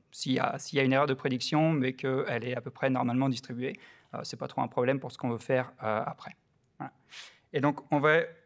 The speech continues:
à partir de ça, on va créer des séries temporelles, euh, des émotions à travers le temps. Donc, pour l'instant, on a traité, euh, à peu près une vingtaine de pays, euh, bon, voilà, sur une période,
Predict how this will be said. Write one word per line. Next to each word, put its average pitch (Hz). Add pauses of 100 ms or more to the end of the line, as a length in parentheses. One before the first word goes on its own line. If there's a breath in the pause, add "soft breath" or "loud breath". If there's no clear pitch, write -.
à 147
partir 175
de 165
ça, 190
on 135
va 139
créer 175
des 139
séries 180
temporelles, 170 (380 loud breath)
euh, 123
des 131
émotions 147
à 160
travers 151
le 139
temps. 165
Donc, 127
pour 131
l'instant, 127
on 147
a 123
traité, 143 (120)
euh, 123
à 117
peu 131
près 147
une 139
vingtaine 147
de 147
pays, 147 (340 loud breath)
euh, 120
bon, 131
voilà, -
sur 131
une 131
période, 135